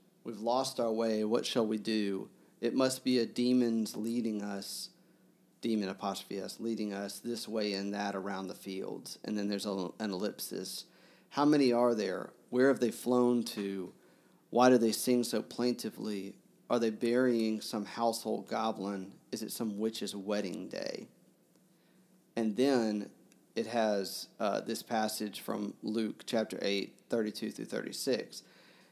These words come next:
"Now a large herd of swine was feeding there on the hillside, and they begged him to let them enter these," they being the demons that Jesus is casting out of this man.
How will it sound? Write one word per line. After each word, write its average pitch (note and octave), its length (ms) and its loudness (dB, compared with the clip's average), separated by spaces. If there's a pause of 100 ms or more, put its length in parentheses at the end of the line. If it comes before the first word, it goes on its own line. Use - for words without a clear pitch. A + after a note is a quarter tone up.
(100)
"Now A#2 200 6
a A2+ 40 6
large B2+ 320 6
herd C#3 260 6
of A2+ 80 0
swine A#2+ 480 2
was A2 140 -2
feeding B2 460 0
there A2+ 260 2
on G#2+ 140 0
the G#2 80 -6
hillside, A#2 640 -2
and A2 160 -4
they G#2+ 100 0
begged A2+ 400 0
him A2+ 220 -2
to A2 80 -8
let A2+ 280 -4
them A2 180 -2
enter G#2+ 220 -4
these," - 580 -10 (260)
they G#2 280 0
being F#2+ 360 -6
the - 100 -10
demons - 600 -8
that - 180 -10
Jesus G#2+ 380 -10
is G#2+ 140 -10
casting - 460 -6
out G2+ 160 -4
of G2+ 100 -8
this G2+ 180 -12
man. G2 360 -10